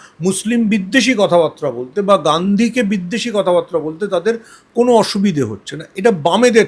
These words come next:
থট প্রসেস। আর যদি আপনি বিজেপির দিক থেকে দেখেন, আপনি যদি দেখেন বিজেপি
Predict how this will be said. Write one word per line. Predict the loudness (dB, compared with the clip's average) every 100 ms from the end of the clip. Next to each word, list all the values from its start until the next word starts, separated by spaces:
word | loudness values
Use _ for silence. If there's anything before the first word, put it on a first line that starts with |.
| 0
থট | -10 -10
প্রসেস। | -18 -20 -20 -20 _ -20 -20 _ -6
আর | -4
যদি | -2 -2
আপনি | -2 -2
বিজেপির | 0 0 2 0 -2
দিক | -2 -4
থেকে | -4 -2
দেখেন, | 0 0 0 -2
আপনি | -2 -6
যদি | -6 -2
দেখেন | -2 -2 -2
বিজেপি | -2 -4 -2 0 0 0 -4 -6